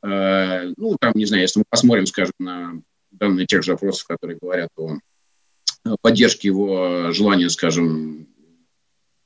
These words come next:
там, баллотироваться в двадцать четвёртом году, то там примерно пола-, пополам это получается, да, плюс-минус. Э, вот это как бы ключевой вопрос сегодня в России.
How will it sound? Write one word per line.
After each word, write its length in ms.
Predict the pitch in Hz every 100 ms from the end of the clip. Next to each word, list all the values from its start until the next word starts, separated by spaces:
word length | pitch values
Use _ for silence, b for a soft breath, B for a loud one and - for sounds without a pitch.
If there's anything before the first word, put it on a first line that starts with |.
| _ _ _
там, 220 | - - 78
баллотироваться 600 | 117 - 117 92 - 92
в 20 |
двадцать 220 | 107 101
четвёртом 320 | 113 117 127
году, 260 | 143 196 247
то 80 | -
там 120 | 180
примерно 380 | 131 139 123 117 110 101 -
пола-, 240 | 123 -
пополам 400 | 107 135 110 -
это 80 | -
получается, 480 | - 65 - 57 -
да, 60 | 117
плюс-минус. 520 | 95 - 80 67 - _ B B B B B B -
Э, 320 | 107 101 98
вот 220 | 95 110 185
это 180 | 214
как 160 | - 160
бы 80 | 135
ключевой 400 | 131 - 160 135
вопрос 380 | - - - -
сегодня 440 | - 101 87 82 76
в 60 |
России. 300 | 87 92 -